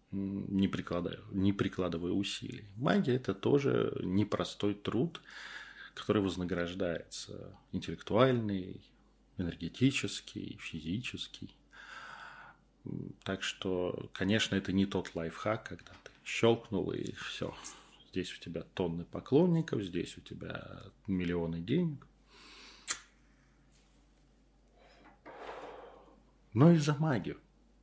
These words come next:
за её использование как таковую, никто не должен расплачиваться проблемами своей жизни. Мы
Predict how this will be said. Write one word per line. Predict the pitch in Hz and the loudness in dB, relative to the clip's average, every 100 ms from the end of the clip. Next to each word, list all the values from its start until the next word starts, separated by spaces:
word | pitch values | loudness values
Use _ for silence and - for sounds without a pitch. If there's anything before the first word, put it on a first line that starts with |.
| _ - - - | _ -20 -20 -6
за | 95 95 | 0 2
её | 92 92 | 2 0
использование | - - 180 - 85 | -2 0 0 0 -4
как | - 85 | -6 -12
таковую, | - - 113 127 113 - - _ - - - - - - - _ _ _ _ _ _ _ - | -12 -8 -2 0 0 -4 -12 _ -20 -20 -20 -20 -20 -20 -20 _ _ _ _ _ _ _ -2
никто | 107 - - 156 | -2 0 2 4
не | 156 101 | 4 4
должен | 92 120 131 107 | 2 2 2 0
расплачиваться | 92 - - 95 131 - 101 92 - - - - _ _ _ _ _ _ _ _ - | -2 -6 -4 0 0 0 -4 -4 -6 -10 -12 -18 _ _ _ _ _ _ _ _ -8
проблемами | - 101 92 101 127 120 - | -4 -4 -2 0 0 0 -4
своей | - 90 98 113 | -8 -6 -4 -4
жизни. | 92 101 127 - - - - | -4 -4 -4 -4 -14 -18 -2
Мы | 117 135 | 2 2